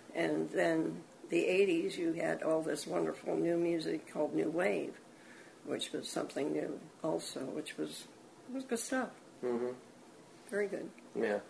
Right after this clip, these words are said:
Speaker 2: So, I guess that's where we'll finish for now. And, uh, I think that, uh, gives good idea of your background.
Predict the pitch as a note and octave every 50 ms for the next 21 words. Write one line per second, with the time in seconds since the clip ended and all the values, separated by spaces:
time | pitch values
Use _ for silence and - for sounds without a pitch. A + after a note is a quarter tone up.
0 | - - - - - - - - - - - - - - - - - - - -
1 | - - - - - - - - - - A#2 A2+ A2+ A2+ A2 - - - - -
2 | - - - - - - - - - - - - - - B2 A#2+ A#2+ A#2 A#2 -
3 | A#2+ A2+ - - C3 A#2 A2+ A2+ A2+ - - B2+ C#3+ C#3 - - - A2 G#2+ G#2
4 | G#2+ A#2+ C3 - - - - - - - - - - - - - A2 G#2+ G#2 G#2
5 | G#2 G#2 G#2 G#2 G#2 G#2 G2+ G2+ G#2 - - - G#2 - A2+ G#2 - - G2+ G2
6 | - - G2+ G2 G2+ G2+ - A2 G#2 G#2 - - - - - - - - - -
7 | - - A#2+ - - - - - - - - A#2 G#2+ G2+ A#2+ A2 A2 G#2+ A2 G#2+
8 | G#2 G2+ - A2 G#2+ G#2+ - - A2+ G#2+ G#2+ G#2+ G#2+ A2